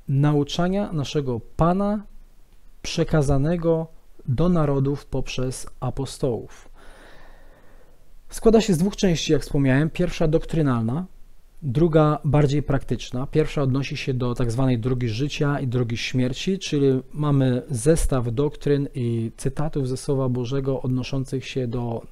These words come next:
należytego życia, e, dlaczego powinniśmy żyć w ten sposób, dlaczego powinniśmy unikać tego grzechu, tamtego grzechu.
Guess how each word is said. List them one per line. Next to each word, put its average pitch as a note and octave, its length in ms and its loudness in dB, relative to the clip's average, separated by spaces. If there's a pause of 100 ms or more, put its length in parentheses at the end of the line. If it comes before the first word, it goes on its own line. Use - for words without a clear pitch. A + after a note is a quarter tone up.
(200)
należytego C3+ 640 0
życia, C#3 460 -4 (380)
e, A#2 160 -2
dlaczego C3+ 460 2
powinniśmy C#3+ 460 -2
żyć C#3 160 -6
w - 40 -16
ten D3 120 -6
sposób, C#3+ 400 -6
dlaczego C#3+ 340 0
powinniśmy C#3 480 -2 (140)
unikać C3+ 400 -6
tego C#3 280 -2
grzechu, D3+ 380 -4
tamtego C#3+ 380 -2
grzechu. C#3+ 420 -4